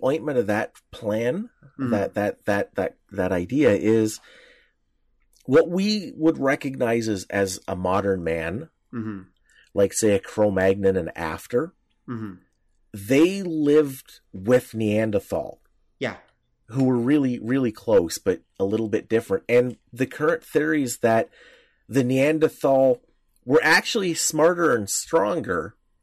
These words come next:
Speaker 2: Mm-hmm.
Speaker 1: than the, uh, the Cro-Magnons, and that they interbred, and that's where the Neanderthal went.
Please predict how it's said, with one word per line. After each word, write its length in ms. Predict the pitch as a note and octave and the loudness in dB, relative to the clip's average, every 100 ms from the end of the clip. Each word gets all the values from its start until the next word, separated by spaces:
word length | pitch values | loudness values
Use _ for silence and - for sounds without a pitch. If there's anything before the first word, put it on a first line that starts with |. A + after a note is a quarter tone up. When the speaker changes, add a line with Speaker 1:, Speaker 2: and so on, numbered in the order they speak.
| - | -10
Speaker 2:
Mm-hmm. 340 | A#2 G#2+ A#2 E3 _ _ - | -10 -8 -10 -12 _ _ -18
Speaker 1:
than 680 | A2+ A#2+ B2+ A#2+ A#2+ A2 | -2 4 4 4 0 -4
the, 220 | G#2 A2+ G#2 | 0 4 4
uh, 320 | F2+ F2 E2+ | 4 -2 -6
the 160 | - G2+ | -4 -4
Cro-Magnons, 880 | - B2+ A#2 A#2+ C3 A2 F2 E2 - - _ - | -2 0 2 4 2 0 -8 -8 -16 -20 _ -6
and 220 | C3 C3+ | -2 0
that 280 | C#3+ C#3+ A#2+ | 2 0 0
they 140 | C3+ C#3+ | 0 0
interbred, 840 | D3 D#3 C3+ A2 B2+ D3 C3 G#2 | -2 -4 -6 -4 -2 2 4 2
and 140 | G#2+ B2 | 0 0
that's 180 | C3+ | -2
where 140 | C#3 B2+ | 0 0
the 100 | A#2+ | 0
Neanderthal 640 | A2 C3 A#2+ - G#2+ G2 | 2 2 2 0 2 2
went. 280 | C3 G2+ | 2 0